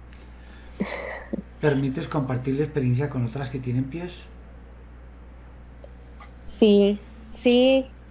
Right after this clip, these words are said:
Speaker 1: sí, nomás me, me pixelé. <laughs>
Speaker 2: Ay, ¿pa' qué la va a pixelar?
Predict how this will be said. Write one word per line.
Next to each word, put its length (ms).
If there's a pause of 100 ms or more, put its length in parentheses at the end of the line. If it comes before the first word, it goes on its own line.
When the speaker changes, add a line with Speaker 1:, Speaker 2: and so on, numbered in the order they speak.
(200)
Speaker 1:
sí, 200
nomás 320
me, 260 (520)
me 160
pixelé. 840 (140)
<laughs> 140
Speaker 2:
Ay, 160
¿pa' 160
qué 120
la 120
va 120
a 100
pixelar? 560